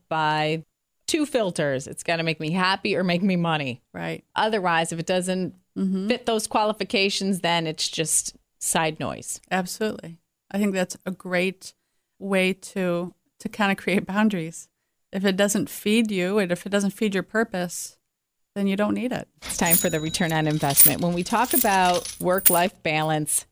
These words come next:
Speaker 1: time management, we've all said it. Gosh, if there was only a few
Speaker 2: Right.
Speaker 1: more hours in the day.
Speaker 2: Absolutely.
Speaker 1: What is the biggest takeaway, the biggest lesson we can learn?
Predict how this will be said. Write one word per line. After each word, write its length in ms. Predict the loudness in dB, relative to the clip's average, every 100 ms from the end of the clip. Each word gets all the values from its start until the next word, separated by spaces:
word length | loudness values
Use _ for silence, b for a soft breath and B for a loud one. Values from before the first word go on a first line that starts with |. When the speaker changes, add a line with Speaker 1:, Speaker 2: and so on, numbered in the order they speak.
| _
Speaker 1:
time 340 | -2 0 2
management, 680 | 2 2 0 -2 0 -2 -2 -8
we've 200 | -4 2
all 260 | 4 2
said 320 | 0 0 2
it. 260 | 2 0 _
Gosh, 300 | 0 2 2
if 100 | 0
there 100 | -2
was 120 | 0
only 560 | 0 2 2 2 2 -2 -6 -6
a 140 | -2
few 140 | 2
Speaker 2:
Right. 60 | 2
Speaker 1:
more 180 | 4 4
hours 360 | 4 4 2
in 200 | 0 0
the 80 | 0
day. 400 | 2 2 0 -2 b b b b
Speaker 2:
Absolutely. 720 | -10 -10 -12 -16 -16 -16 -18 -20 _
Speaker 1:
What 280 | -2 0 2
is 160 | 0 0
the 100 | -4
biggest 640 | -2 -2 0 0 0 -2
takeaway, 760 | -4 -2 -2 -2 -4 -4 -4 -6
the 100 | -6
biggest 340 | -2 0 0
lesson 420 | -2 -4 -4 -6
we 80 | -8
can 220 | -10 -10
learn? 280 | -8 -12 -18